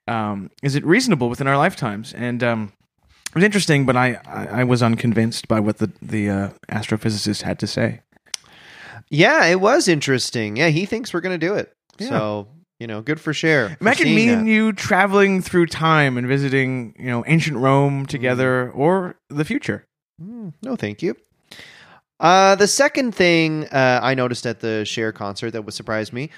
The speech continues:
Speaker 2: was that, um, if you look closely throughout the whole thing, she was wearing a C pap machine. That is those sleep masks that people wear to stop fr-, from snoring so they can breathe better. And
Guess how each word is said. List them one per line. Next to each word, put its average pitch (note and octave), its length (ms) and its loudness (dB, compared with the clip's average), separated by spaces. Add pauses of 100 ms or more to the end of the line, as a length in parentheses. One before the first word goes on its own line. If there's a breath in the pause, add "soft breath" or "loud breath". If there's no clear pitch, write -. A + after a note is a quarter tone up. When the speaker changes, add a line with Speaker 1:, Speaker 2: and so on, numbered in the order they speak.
(240 loud breath)
Speaker 2:
was C4 300 2
that, C4+ 380 2
um, A#3 480 0 (240)
if F#3 100 -4
you A3+ 60 -4
look C#4 180 -2
closely F3+ 720 0 (300)
throughout E3 240 2
the C#3+ 80 -2
whole F3+ 180 2
thing, C#3+ 520 -4 (420)
she G#3+ 360 -2
was A3+ 240 -2
wearing C#3 480 2
a C#3+ 80 -2
C B3 320 -4
pap E3 380 2
machine. G#2+ 580 -8 (760)
That E3+ 160 6
is F#3+ 120 2
those D#3 200 4
sleep - 520 -2
masks A#2+ 600 -2
that C3 240 0
people C#3+ 280 0
wear C3+ 160 4
to C3 80 0
stop B2+ 400 0
fr-, - 140 -20 (140)
from C3 160 -16
snoring E3 640 -2
so - 140 -8
they B2 120 0
can B2+ 140 -8
breathe F3+ 260 -2
better. B2 200 4
And C#3 260 -6